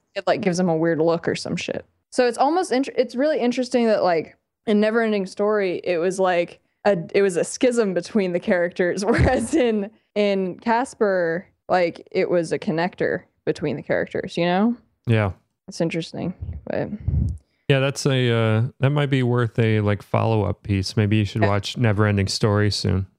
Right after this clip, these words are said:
Speaker 1: And I know Jenna noticed it too. She, she commented and I was like, "Yeah, man." Like, 'cause I feel like it sticks out in people's minds. A lot, oddly, women, like, I think women have, like, a big thing with food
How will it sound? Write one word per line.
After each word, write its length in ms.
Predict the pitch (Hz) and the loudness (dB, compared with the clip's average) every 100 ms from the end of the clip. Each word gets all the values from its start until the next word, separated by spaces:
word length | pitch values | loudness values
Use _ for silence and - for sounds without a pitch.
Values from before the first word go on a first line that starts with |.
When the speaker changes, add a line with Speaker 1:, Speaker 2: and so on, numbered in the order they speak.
| _ | _
Speaker 1:
And 120 | 208 208 | 0 2
I 100 | 220 | 2
know 180 | 254 | 2
Jenna 580 | 233 180 196 202 185 160 | 2 2 2 2 2 2
noticed 400 | 165 170 170 - | 2 2 0 0
it 140 | - - | -4 -2
too. 400 | - 165 139 165 | 0 2 2 0
She, 400 | - 180 165 131 | 0 0 0 -2
she 140 | - | -4
commented 560 | 190 190 175 175 175 160 | 0 2 2 2 2 2
and 60 | 165 | 2
I 40 | |
was 120 | 165 | 0
like, 160 | 175 - | 0 0
"Yeah, 300 | 226 247 226 | 0 2 2
man." 520 | 208 214 214 208 214 - | 2 2 2 0 -2 -6
Like, 480 | - 180 - - - | 0 0 -2 -12 -2
'cause 400 | 220 185 185 - _ _ _ - | 0 2 -2 -12 _ _ _ -2
I 60 | |
feel 160 | 214 320 | 2 2
like 140 | 330 | 2
it 160 | 233 226 | 0 -2
sticks 280 | - 269 - | -2 -2 0
out 160 | 233 | 0
in 60 | 202 | 0
people's 280 | 220 190 170 | -2 -2 -2
minds. 280 | 185 180 165 | -2 0 0
A 60 | |
lot, 320 | 175 226 302 | 2 2 0
oddly, 460 | - 208 240 226 180 | 0 0 2 0 0
women, 440 | 170 170 190 170 | 0 0 2 0
like, 220 | 170 160 - | 0 0 0
I 80 | |
think 180 | 226 277 | 2 2
women 300 | 202 214 208 208 _ _ _ | 2 2 0 -4 _ _ _
have, 100 | 226 | 2
like, 160 | 196 185 | 2 2
a 320 | 180 160 160 | 2 2 0
big 200 | 160 185 180 | 0 -2 0
thing 220 | 190 180 | -2 0
with 140 | 156 | -2
food 560 | - - 170 175 170 | -6 -2 0 2 0